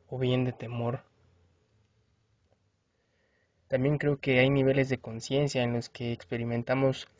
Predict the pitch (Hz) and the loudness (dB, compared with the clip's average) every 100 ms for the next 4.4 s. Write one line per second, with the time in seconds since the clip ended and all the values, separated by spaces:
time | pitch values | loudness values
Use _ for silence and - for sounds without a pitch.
0 | _ _ _ _ _ - 131 127 123 127 | _ _ _ _ _ -2 0 2 2 2
1 | 135 190 185 147 135 131 127 127 139 147 | 2 2 2 0 2 2 4 6 6 8
2 | 127 120 120 131 139 139 - - - 139 | 6 4 4 2 0 -8 -8 -10 -4 0
3 | 156 135 120 120 - 120 117 120 120 127 | 2 2 2 -4 -8 -8 -6 -4 0 0
4 | 131 135 - | 2 -2 -4